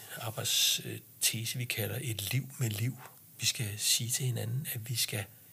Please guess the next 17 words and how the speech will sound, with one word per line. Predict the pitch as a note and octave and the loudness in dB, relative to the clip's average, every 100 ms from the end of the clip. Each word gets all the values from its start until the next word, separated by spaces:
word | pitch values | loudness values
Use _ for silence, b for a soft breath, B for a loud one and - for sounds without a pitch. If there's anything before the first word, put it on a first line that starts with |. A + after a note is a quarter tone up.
| - - | -10 -2
indrette | A#2+ B2+ A2+ A#2 | 0 2 0 -2
vores | G2+ | 0
samfund | - - G#2+ - - - | 2 2 0 -2 -6 -4
på | G#2+ | -4
en | |
måde, | G2+ F#2 G#2 B2+ B B B B B B - - | -2 -2 -2 -4 B B B B B B -20 -8
så | - - A2 | 2 2 2
det | - - | -2 -2
kan | G#2+ | -2
rumme | F#2+ F#2+ G2 A#2 A#2+ - - - - - - - - | 0 -2 -2 -2 -4 -12 -20 -20 -20 -20 -20 -12 -6
både | G2+ A#2+ | -2 0
det | A#2 G#2+ | 0 -2
at | G#2+ | -2
få | A2+ | -2
familie | - A#2 A2+ A#2 A#2+ | -4 -2 -4 -4 -4
og | A#2 | -4
børn, | - A2 | -2 -2